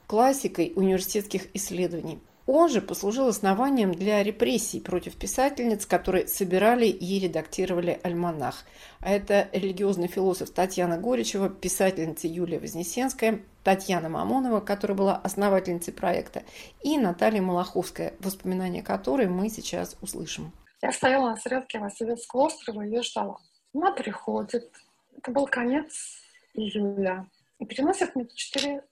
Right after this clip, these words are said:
Speaker 2: странички и говорит: "Вот она решила тебя пригласить вместе с ней создавать женский альманах". Горячева дала мне эти странички, ушла, а я стояла, просто ждала трамвая и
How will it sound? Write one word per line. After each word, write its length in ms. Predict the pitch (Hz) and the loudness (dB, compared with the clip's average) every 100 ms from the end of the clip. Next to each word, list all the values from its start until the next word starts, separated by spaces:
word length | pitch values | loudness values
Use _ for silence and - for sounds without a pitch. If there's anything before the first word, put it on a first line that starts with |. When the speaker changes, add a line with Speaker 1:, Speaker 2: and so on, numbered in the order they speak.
| _ | _
Speaker 2:
странички 840 | - - - 233 208 196 - - 285 | -20 -8 -2 -2 -2 -6 -8 -4 -4
и 80 | |
говорит: 420 | 240 240 240 233 - _ _ - _ _ | -2 0 0 -2 -6 _ _ -20 _ _
"Вот 220 | - 320 349 | -8 -4 -2
она 400 | 330 330 320 320 | -2 0 2 4
решила 400 | 302 294 302 277 | 2 2 0 -2
тебя 280 | - 233 | 0 0
пригласить 720 | 247 - 240 240 247 254 359 - | 0 -4 0 2 2 4 2 4
вместе 320 | 254 247 254 | 0 0 -6
с 160 | - | -2
ней 360 | 285 302 330 320 _ - - _ | 2 2 2 -4 _ -20 -20 _
создавать 680 | - 202 214 214 226 262 302 - - 254 _ | -10 -4 0 2 4 2 0 -18 -16 -16 _
женский 580 | 240 220 240 240 - 233 | -4 0 -2 -2 -4 -6
альманах". 720 | 226 220 208 208 180 180 - - _ _ - | -4 -4 -2 -4 -8 -12 -20 -20 _ _ -4
Горячева 600 | 302 339 349 339 285 277 | -2 0 -2 -4 0 2
дала 240 | 247 254 | 2 2
мне 160 | 262 254 | 0 -2
эти 120 | 247 | -6
странички, 560 | - - 302 403 - 233 | -8 -4 -4 -4 -4 -6
ушла, 260 | 233 311 - _ | 0 0 0 _
а 120 | 285 | -2
я 120 | 262 | 0
стояла, 460 | 349 - 311 330 320 | 0 0 0 2 2
просто 360 | 302 285 - 269 | 0 -6 -4 -4
ждала 680 | 247 240 247 233 226 220 214 | 0 0 2 2 0 -2 -8
трамвая 520 | - 269 285 370 370 | -6 -2 2 4 4
и 140 | - | 0